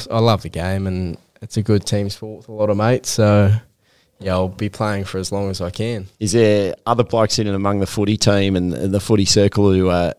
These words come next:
Speaker 2: involved in the horses, or is it just you?
Speaker 1: Uh, who have we got? Well, the whole lot of them love a punt, I know that.
Speaker 2: 'Cause this is where I was going. The one thing I know about team sport is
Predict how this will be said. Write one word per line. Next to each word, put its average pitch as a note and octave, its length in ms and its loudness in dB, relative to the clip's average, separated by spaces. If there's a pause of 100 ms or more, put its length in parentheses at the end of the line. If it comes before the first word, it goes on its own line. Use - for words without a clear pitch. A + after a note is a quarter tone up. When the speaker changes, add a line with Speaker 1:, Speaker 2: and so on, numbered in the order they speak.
Speaker 2:
involved F#2 380 0
in G2 80 -2
the F2 60 -4
horses, G2 400 -2
or F2+ 260 0
is F2 120 -4
it F2+ 80 -4
just - 220 0
you? F2 240 0 (340)
Speaker 1:
Uh, B2 440 0
who D3 220 2
have G#2 120 0
we F2+ 80 -8
got? A2 340 0
Well, G#2 320 -4
the F#2 100 -10
whole A#2+ 260 4
lot G#2 140 4
of A2 80 0
them F#2 120 -2
love F#2 180 -2
a E2 60 -6
punt, G#2+ 360 -2
I F#2+ 60 -2
know F#2 220 -4
that. G#2 200 -2
Speaker 2:
'Cause G#2 100 -2
this G#2+ 220 2
is F#2 80 -8
where A#2 180 6
I G2 40 4
was F#2 140 2
going. F2+ 380 -2 (120)
The A2 100 -10
one B2 160 0
thing D#3+ 160 -2
I C3 100 2
know B2 180 4
about G#2+ 260 2
team G#2+ 220 -2
sport G2+ 480 0 (720)
is G#2 440 2